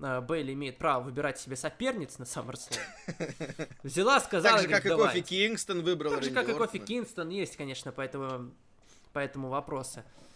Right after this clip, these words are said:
Speaker 2: Но они вообще не парятся, да.
Speaker 1: Не парятся, и не парились на, на... Эмбер Мун там ещё буквально пару месяцев назад, э, проигрывала Сони Девилл, завидовала тому, что Мэнди Роуз, э, на обложках Muscle and Fitness.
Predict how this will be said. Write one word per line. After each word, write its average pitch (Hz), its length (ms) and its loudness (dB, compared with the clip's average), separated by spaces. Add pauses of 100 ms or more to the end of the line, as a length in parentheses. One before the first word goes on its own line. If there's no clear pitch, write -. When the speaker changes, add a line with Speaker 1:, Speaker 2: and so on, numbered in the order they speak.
(260)
Speaker 2:
Но 190 160 -4
они 247 180 2
вообще 226 300 2
не 160 100 -2
парятся, 107 460 -2
да. 104 200 -4 (300)
Speaker 1:
Не 202 160 -6
парятся, 254 540 4
и 135 60 -8
не 185 100 -8
парились 262 540 2
на, 214 140 -2
на... 208 200 -2
Эмбер 233 400 0
Мун 262 160 0
там 214 180 2
ещё 208 160 -4
буквально 208 380 2
пару 214 240 4
месяцев 208 420 0
назад, 214 440 4 (340)
э, 170 140 0
проигрывала 190 580 2
Сони 196 320 0
Девилл, 190 500 2 (320)
завидовала 190 600 2
тому, 196 220 0
что - 160 -2
Мэнди 196 260 0
Роуз, 202 400 4
э, 147 480 0
на 160 160 2
обложках 165 640 0
Muscle 147 680 0
and 139 100 -6 (120)
Fitness. 202 600 -4